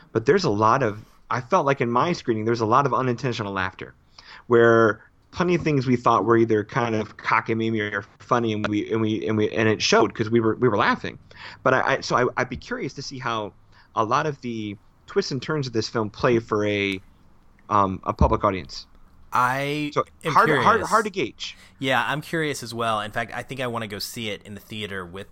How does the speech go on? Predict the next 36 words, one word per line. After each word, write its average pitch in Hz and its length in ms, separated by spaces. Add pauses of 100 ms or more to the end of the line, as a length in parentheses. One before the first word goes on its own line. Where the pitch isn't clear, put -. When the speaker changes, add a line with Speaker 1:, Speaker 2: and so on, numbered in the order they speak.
Speaker 2:
the 113 60
public 120 300
audience 123 380
for, 104 240 (240)
mostly 135 360
for 113 120
that 95 160
reason. 90 420 (520)
You 113 60
know, 107 80
my 113 160
theater 104 380
was 92 420 (720)
ten, 92 500 (200)
maybe 85 180
fifteen 92 440
people, 95 480
critics 95 400
spread 95 260
out 92 140
Speaker 1:
Okay. - 20
Speaker 2:
across 107 280
the 92 80
room. 95 300 (340)
Um, 101 340
Speaker 1:
Sure. 110 360
Speaker 2:
definitely, 117 960 (580)
as 127 200
I 127 160
would 127 120
describe, 113 380
would 101 100
be 104 140
an, 98 320
an 107 140 (100)
awkward 104 640